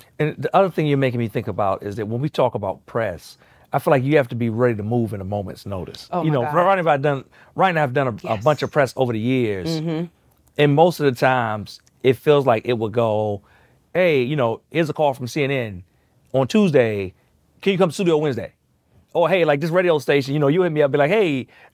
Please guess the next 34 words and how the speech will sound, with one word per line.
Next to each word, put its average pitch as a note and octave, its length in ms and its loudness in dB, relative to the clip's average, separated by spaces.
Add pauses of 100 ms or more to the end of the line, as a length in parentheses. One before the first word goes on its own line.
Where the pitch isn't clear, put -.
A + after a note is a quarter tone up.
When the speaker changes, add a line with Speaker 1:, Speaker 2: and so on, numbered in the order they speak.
Speaker 1:
I C3 80 -6
got F#3 160 0
you G#3+ 60 0
this A3+ 80 0
radio C4+ 220 2
station." F#3 600 0
Speaker 2:
<laughs> - 60 -20 (760)
Speaker 1:
But C#3 120 -6
they D3 60 0
want G3 200 0
you A3+ 60 2
there A3+ 100 0
tomorrow A#3+ 300 2
morning. C4+ 320 0
Speaker 2:
Right. B3+ 260 0
Speaker 1:
<laughs> E4 800 0 (200)
In C4 180 0
Houston. B3 380 -2 (240)
Can A3+ 180 0
you B3+ 40 2
be C#4 60 -2
Speaker 2:
Exactly, D#4 300 0 (100)
exactly. C4 460 0 (360)
Speaker 1:
<laughs> G#3+ 40 -2
Speaker 2:
You D4 120 2
on F4+ 120 0
the F#4 60 -2
red F4+ 220 0
eye D4+ 180 0
tonight. A3+ 1300 0 (160)
<laughs> - 140 -20
But C#4 160 0
no, B3+ 260 0 (300)
exa-, A3+ 360 0